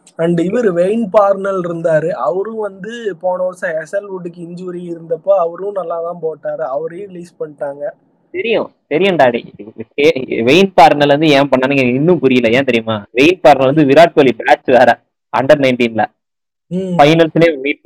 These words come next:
Speaker 2: பண்ணானுங்க. அவனுக்கு விராட்
Speaker 1: ம்.
Speaker 2: கோலிக்கு நல்-, நல்லாவே தெரியும் இவ்வளவு வருஷமா
Speaker 1: <laughs>
Speaker 2: வெயின் பார்னல் எப்படிப்பட்ட ஆளுன்ட்டு.
Speaker 1: ம்.
Speaker 2: இவ்வளவு வருஷம் மேனேஜ்மெண்ட்ல இருந்தும் உனக்கு மவுஸ் இல்லனா நீ எதுக்கு இருக்க அந்த டீம்ல? இததான் நான் கேக்குறேன்.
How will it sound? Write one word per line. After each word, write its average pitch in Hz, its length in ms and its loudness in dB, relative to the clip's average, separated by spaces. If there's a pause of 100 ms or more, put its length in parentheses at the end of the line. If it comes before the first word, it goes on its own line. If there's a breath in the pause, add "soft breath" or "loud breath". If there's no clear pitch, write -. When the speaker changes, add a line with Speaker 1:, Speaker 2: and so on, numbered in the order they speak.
Speaker 2:
பண்ணானுங்க. 110 420 -2
அவனுக்கு 123 360 -4
விராட் 165 220 4
Speaker 1:
ம். 175 40 0
Speaker 2:
கோலிக்கு 160 240 4
நல்-, 143 600 -2
நல்லாவே 175 440 6 (100)
தெரியும் 143 240 4
இவ்வளவு 127 280 4
வருஷமா 131 360 0
Speaker 1:
<laughs> - 100 -10
Speaker 2:
வெயின் 147 280 0
பார்னல் 131 280 4
எப்படிப்பட்ட 131 420 0
ஆளுன்ட்டு. 113 460 -4 (260)
Speaker 1:
ம். 151 80 -12 (100)
Speaker 2:
இவ்வளவு 131 280 4
வருஷம் 123 320 4
மேனேஜ்மெண்ட்ல 127 540 -4
இருந்தும் 135 420 0
உனக்கு 127 360 2
மவுஸ் 160 260 2 (120)
இல்லனா 120 420 0
நீ 127 180 -2
எதுக்கு 120 260 0
இருக்க 127 280 -2
அந்த 110 200 -2
டீம்ல? 113 320 -2 (720)
இததான் 135 280 4
நான் 120 260 -2
கேக்குறேன். 113 540 -6